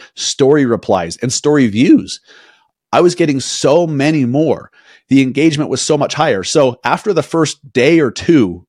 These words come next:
with my new account, I had, like, six hundred something followers, okay? Because I told everyone I was doing this and, you know, promoted the hell out of it. So, uh, you know, six hundred or so of the fourteen thousand came over to the new one.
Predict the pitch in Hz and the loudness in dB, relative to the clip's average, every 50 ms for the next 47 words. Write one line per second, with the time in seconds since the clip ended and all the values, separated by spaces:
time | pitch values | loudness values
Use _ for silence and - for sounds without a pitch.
0 | _ - 139 127 - 135 123 123 135 131 117 - - 143 135 110 98 - - _ | _ -4 -2 -2 0 0 2 2 2 0 0 -2 -2 -2 0 0 -2 -4 -8 _
1 | - - - _ _ _ _ _ - 113 165 214 190 170 - - - - - 180 | -20 -20 -20 _ _ _ _ _ -2 0 0 2 0 0 -2 -4 -6 -4 -2 -2
2 | 165 - - - 160 156 143 135 120 - - 139 127 - - 117 98 - 101 92 | -2 -2 -2 -2 0 2 2 2 0 0 -2 -2 -2 -2 -2 -2 0 0 0 0
3 | 87 73 - - - - - - _ _ _ _ - 110 110 107 - 143 127 113 | 0 -4 -8 -12 -14 -14 -14 -16 _ _ _ _ -4 -4 -2 -2 0 0 0 0
4 | - 123 123 - - 123 123 123 120 117 123 117 120 117 107 117 113 95 110 110 | 0 -2 -2 0 0 2 4 4 2 2 0 -2 -2 -2 -2 -2 -2 -2 -2 0
5 | 117 113 107 110 113 - - 104 101 92 - 117 117 107 101 - _ _ - - | 0 2 2 0 0 0 -2 -6 -6 -8 -6 -4 -4 -4 -4 -6 _ _ -8 -4
6 | - 117 117 117 110 98 95 95 101 104 101 95 104 98 98 92 - _ - - | 0 0 2 2 0 0 0 0 2 2 2 2 2 0 -2 -4 -6 _ -18 -20
7 | - - - - _ _ _ - - - 127 113 110 - - 113 98 139 - _ | -20 -20 -20 -20 _ _ _ -4 0 2 2 4 2 2 0 -4 -6 -6 -10 _
8 | _ _ - 131 107 92 110 - - 165 143 - - - 143 135 135 135 123 113 | _ _ -2 -2 0 0 -2 -2 -2 -2 -2 -2 -2 -2 2 2 2 2 0 -2
9 | - - 113 - 113 117 - 107 107 107 120 - - 120 107 87 - 123 117 - | -2 0 0 0 0 0 -2 -4 -4 -4 -4 -2 -2 -2 -2 -2 -4 -4 -2 0
10 | 117 101 104 107 117 107 - 127 120 123 127 120 127 117 - 135 139 127 117 101 | 0 0 0 -2 -4 -2 0 0 2 2 2 0 0 -2 -2 0 0 0 0 0
11 | 92 90 87 90 | -2 -2 -6 -8